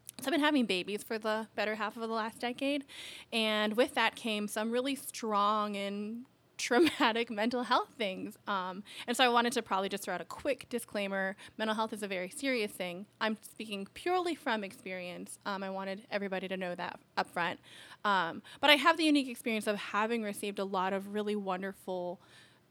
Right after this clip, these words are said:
mental health resources, be it counseling or more invasive, uh, talk therapy. Um, E M D R is a really good resource for trauma. Um, my rap sheet, if you will, or the things that God has faithfully seen me through mental health wise have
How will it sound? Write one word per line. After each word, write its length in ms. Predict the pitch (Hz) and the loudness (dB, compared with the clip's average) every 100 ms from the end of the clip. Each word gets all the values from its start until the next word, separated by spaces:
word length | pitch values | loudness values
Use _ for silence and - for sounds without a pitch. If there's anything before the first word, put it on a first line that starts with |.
| _ | _
mental 240 | 214 196 190 | 0 0 0
health 320 | 208 175 220 254 | -2 -2 -4 -2
resources, 840 | 285 - 220 196 - 196 170 - - - | -2 0 0 0 -2 -2 -2 -6 -16 -12
be 240 | 214 190 185 | -8 -2 -2
it 160 | 170 - | -2 -6
counseling 720 | - 214 208 - 185 180 180 | -8 -6 -6 -6 -6 -6 -6
or 140 | 175 | -6
more 360 | 180 180 180 175 - | -6 -6 -8 -8 -8
invasive, 760 | 196 233 240 - 214 190 185 - | 0 2 2 0 0 0 0 -4
uh, 140 | 180 - | -6 -6
talk 200 | 190 - | -8 -6
therapy. 600 | 208 180 175 190 175 170 | -6 -6 -6 -10 -8 -10
Um, 380 | - 175 170 - | -8 -8 -10 -12
E 140 | - 202 | -8 -6
M 80 | 190 | -6
D 140 | 180 | -6
R 200 | 185 190 | -4 -4
is 120 | 196 | -6
a 20 | |
really 220 | 190 175 180 | -10 -10 -10
good 140 | 185 | -10
resource 340 | 185 - 180 - | -10 -10 -12 -12
for 140 | - | -14
trauma. 560 | - 311 285 277 269 269 - - - - - | 4 6 6 4 2 -2 -10 -18 -14 -8 -2
Um, 260 | 208 190 | 0 0
my 140 | 190 190 | 0 -2
rap 360 | 190 214 226 | 2 4 4
sheet, 280 | - - 208 | 0 -4 -2
if 160 | 202 202 | -4 -4
you 140 | 202 | -6
will, 480 | 190 185 180 185 214 - | -2 -2 -2 -4 -8 -4
or 360 | 202 185 175 - | -2 -2 -4 -8
the 200 | 214 214 | -8 -6
things 280 | - 220 208 | -2 -2 0
that 140 | 202 | -2
God 220 | 196 190 | 0 0
has 280 | 196 190 180 | 0 -2 -4
faithfully 380 | - 202 - 202 | -4 -4 -2 -6
seen 240 | 190 196 185 | -4 -8 -8
me 120 | 180 | -8
through 300 | - 247 262 | -4 2 4
mental 220 | 208 190 | 4 0
health 260 | 208 196 - | -2 -4 -4
wise 360 | 175 165 185 - | -6 -6 -8 -10
have 260 | 190 175 | -8 -8